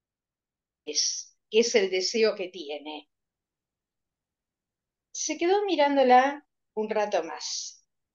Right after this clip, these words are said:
Ella, atenta a esa mirada del gato, decidió hacer un baile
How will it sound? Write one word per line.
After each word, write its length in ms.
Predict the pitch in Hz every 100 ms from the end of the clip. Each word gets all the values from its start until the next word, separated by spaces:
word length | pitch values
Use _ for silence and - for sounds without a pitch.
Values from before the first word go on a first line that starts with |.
| _ _ _ _ _ _ _ _ _ _ _ _ _ _ _ _ _ _
Ella, 520 | - 320 320 349 359 - _ _ -
atenta 880 | 185 180 269 220 - 185 214 240 _ _ _ _ _ _ _ _ _ _ _ _
a 140 | 170
esa 260 | 185 196 208
mirada 400 | 175 170 190 185
del 240 | 170 165 160
gato, 520 | 135 - 202 269 - _ _ _ _ _ _ _ _ _ _ _ _
decidió 540 | 240 277 277 294 339 392 453 - _ _ _ _ _ _ _ _
hacer 540 | - 220 - 302 370 349 _ _ _ _ _ _ _
un 180 | 330 269
baile 480 | 170 147 151 147